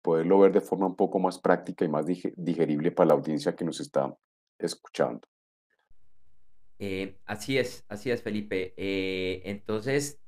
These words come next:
Speaker 2: lo, lo primero tiene que ver con la noticia que tú reportaste y que tiene que ver con lo que sucedió el domingo hace ocho días, eh, en, en el Super Bowl. Eh, y precisamente, pues,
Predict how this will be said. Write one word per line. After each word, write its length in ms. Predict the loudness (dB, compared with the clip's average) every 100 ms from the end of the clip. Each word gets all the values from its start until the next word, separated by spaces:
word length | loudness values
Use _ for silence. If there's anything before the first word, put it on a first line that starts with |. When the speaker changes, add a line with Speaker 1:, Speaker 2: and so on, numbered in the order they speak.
| -2
Speaker 2:
lo, 340 | 4 4 4
lo 160 | 0 2
primero 360 | 6 6 6
tiene 240 | 2 -4 -2
que 120 | 0
ver 240 | 2 0
con 440 | -2 -2 0 -2 -8 -16 -18 -6
la 180 | 2 4
noticia 500 | 2 0 0 2 2
que 80 | 0
tú 220 | -2 0
reportaste 760 | 0 -2 -4 -2 -4 -4 -12 -12 -16 -12
y 140 | -8
que 120 | -8
tiene 320 | -6 -6 -6
que 80 | -4
ver 160 | -4 -4
con 100 | -6
lo 120 | -6
que 80 | -10
sucedió 800 | -16 -12 -8 -6 -4 -4 -6 -10 -18 -20 -20 -12 -4
el 160 | 0
domingo 640 | 0 0 0 -2 -2 0 2
hace 200 | 2 0
ocho 300 | 0 0 0
días, 540 | 2 0 -2 -12 -18 -14
eh, 400 | -6 -4 -4 -8
en, 240 | -12 -12 -12
en 100 | -12
el 120 | -10
Super 280 | -10 -8 -2
Bowl. 320 | 2 2 0 -14 -20 -14 -4
Eh, 360 | -2 0 -2 -4
y 120 | -4
precisamente, 640 | 0 0 0 0 0 0
pues, 320 | 0 -2 -6